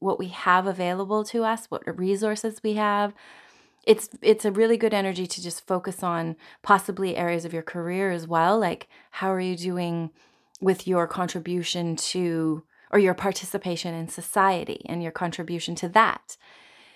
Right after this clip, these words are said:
So it's pretty powerful. I, I suspect that we're all going to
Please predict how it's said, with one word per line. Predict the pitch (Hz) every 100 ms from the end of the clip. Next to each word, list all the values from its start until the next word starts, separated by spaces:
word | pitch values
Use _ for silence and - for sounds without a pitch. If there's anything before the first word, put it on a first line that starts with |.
| _
So | - 254 233 208 - _ _
it's | - 277 -
pretty | - 381 403
powerful. | 392 392 370 311 202 180 196 -
I, | 208 -
I | 214 226 226
suspect | - 240 233 - 262 311 - - - - _ _ _ _
that | 190 233 -
we're | 226 226
all | - 220 220
going | 226 226 226 220 214
to | - 226 220 214 208 202